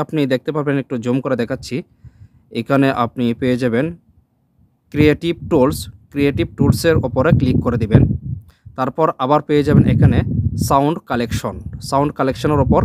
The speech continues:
ক্লিক করে দিবেন। তো সাউন্ড কালেকশন ওপর ক্লিক করে দেওয়ার পর এখান থেকে আপনি পেয়ে যাবেন, আপনি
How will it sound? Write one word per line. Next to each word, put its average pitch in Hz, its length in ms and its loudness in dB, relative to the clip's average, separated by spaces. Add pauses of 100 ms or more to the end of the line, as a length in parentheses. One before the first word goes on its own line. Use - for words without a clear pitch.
ক্লিক - 240 0
করে 107 160 2
দিবেন। - 200 4 (2500)
তো 120 60 -6 (140)
সাউন্ড 147 240 4 (100)
কালেকশন 170 360 2 (580)
ওপর 151 180 2 (100)
ক্লিক 156 220 0
করে 156 120 6
দেওয়ার 151 240 4
পর 151 140 2 (260)
এখান 139 200 -4
থেকে 151 240 -2
আপনি 143 140 -4 (100)
পেয়ে 127 220 -2
যাবেন, 127 240 0 (1000)
আপনি - 140 4